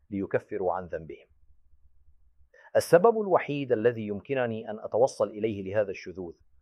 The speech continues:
هو أن ما يتم التعامل معه حقًا هو النجاسة. إن الخطيئة تأتي من عدم إدراك المرء لنجاسته العرضية،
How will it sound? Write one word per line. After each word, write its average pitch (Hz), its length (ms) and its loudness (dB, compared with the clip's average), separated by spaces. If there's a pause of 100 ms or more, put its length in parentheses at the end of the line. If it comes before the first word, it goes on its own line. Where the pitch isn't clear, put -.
(320)
هو 139 100 6
أن 262 220 4
ما 196 180 2
يتم 151 360 0
التعامل 131 500 0
معه 123 300 2
حقًا 135 460 -4
هو 110 180 -4
النجاسة. 104 640 -2 (560)
إن 113 120 0
الخطيئة 113 560 -4
تأتي 113 440 -6
من 98 140 -10
عدم 107 380 -4
إدراك 104 440 2
المرء 107 360 -2 (180)
لنجاسته 107 920 -4
العرضية، 98 680 -2